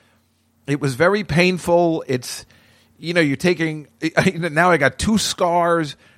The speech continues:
or, you know, I would get two, and then, and then whatever, and it's just so painful. I don't know whether I can handle the process again.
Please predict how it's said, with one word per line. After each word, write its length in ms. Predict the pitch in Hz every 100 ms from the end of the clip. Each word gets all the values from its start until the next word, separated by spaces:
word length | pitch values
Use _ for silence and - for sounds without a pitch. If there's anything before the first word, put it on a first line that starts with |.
| -
or, 120 | 143
you 120 | 160
know, 100 | 143
I 40 |
would 200 | 135 175
get 180 | - 160
two, 180 | 170 165
and 120 | 139
then, 180 | 147 151
and 180 | 147 143
then 240 | 147 143
whatever, 320 | 151 165 180 175
and 140 | 147
it's 280 | 147 147 131
just 180 | 165 -
so 160 | 202
painful. 800 | - 185 226 233 - 135 127 131 - _ _ _ _ _ _ _ _ _ _ _ _ _ _ _ -
I 100 | 214
don't 80 |
know 80 | 240
whether 140 | 226 220
I 80 |
can 80 | 208
handle 240 | 196 214 214
the 80 |
process 480 | 170 202 220 202 170
again. 480 | 160 147 123 98 -